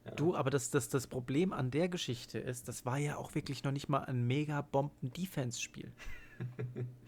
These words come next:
Speaker 2: Ja, also es ist jetzt nicht so, dass man sagt,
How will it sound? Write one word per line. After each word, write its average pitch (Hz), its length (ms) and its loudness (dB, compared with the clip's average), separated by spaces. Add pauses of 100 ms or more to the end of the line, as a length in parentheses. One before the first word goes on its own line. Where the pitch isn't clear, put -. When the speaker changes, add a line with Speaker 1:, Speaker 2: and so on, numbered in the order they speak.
Speaker 2:
Ja, 135 120 6 (160)
also 135 180 6
es 143 140 4
ist 165 160 -2
jetzt - 320 4
nicht 139 400 2
so, 156 320 6
dass 143 220 4
man 127 180 2
sagt, 135 400 2